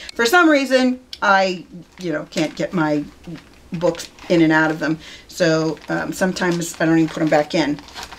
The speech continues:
Clearly, it went in like butter that time. Anyway. So next up we have, um, I think this is,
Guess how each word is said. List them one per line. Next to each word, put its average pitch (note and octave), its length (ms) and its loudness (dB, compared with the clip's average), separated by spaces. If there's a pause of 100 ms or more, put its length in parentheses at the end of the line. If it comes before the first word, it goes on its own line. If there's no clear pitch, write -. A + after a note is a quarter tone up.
(280)
Clearly, A3 560 2
it G3 100 0
went F3+ 180 2
in F3 160 -2
like E3 320 -4
butter D#3+ 320 2
that D3+ 240 -2
time. D#3 280 -6 (480)
Anyway. D#3 420 0 (1300)
So G#3 380 0
next C4+ 360 0
up C#4 160 -2
we B3+ 160 -2
have, G#3+ 460 0
um, E3+ 320 2 (1400)
I E3+ 60 -8
think C#4+ 380 -2
this G3+ 280 -6
is, F3+ 320 -4